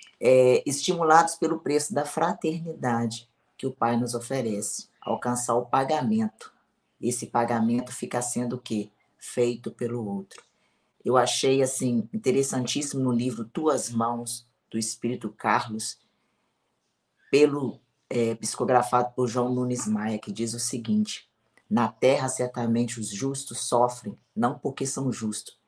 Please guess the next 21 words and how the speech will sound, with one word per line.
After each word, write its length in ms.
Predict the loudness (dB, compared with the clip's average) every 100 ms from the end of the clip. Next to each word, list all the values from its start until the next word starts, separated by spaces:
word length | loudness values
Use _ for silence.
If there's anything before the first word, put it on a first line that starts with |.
| _ _ _ _ _ _ _ _ _
é 80 | -2
porque 400 | 2 2 4 2
seu 200 | 2 -2
quilate 640 | -2 2 6 6 4 0 -4
de, 140 | -4
de, 460 | -4 -6 -8 -8 -8
de 160 | -4
justiça 760 | -4 -4 -6 -6 -6 -6 -6 -10 _ _ -8
precisa 440 | -6 -4 -2 0
aumentar 480 | 0 0 0 0 2
na 120 | 0
consequência 1040 | -2 -4 -2 -4 -6 -2 -2 -2 -6 -10 -16 _ _ _ _ _ _ -10
dos 180 | -6 -4
seus 460 | 0 4 4 2 -2
aprumo 480 | -4 -2 0 0 0
espiritual 920 | -2 -6 -6 -4 0 2 2 -2 -8 _ -2
e 80 |
os 160 | -2 0
mais 340 | 2 4 2
métodos 460 | 0 0 0 -4 -8
seguros, 680 | -4 -4 -2 -2 -4 -6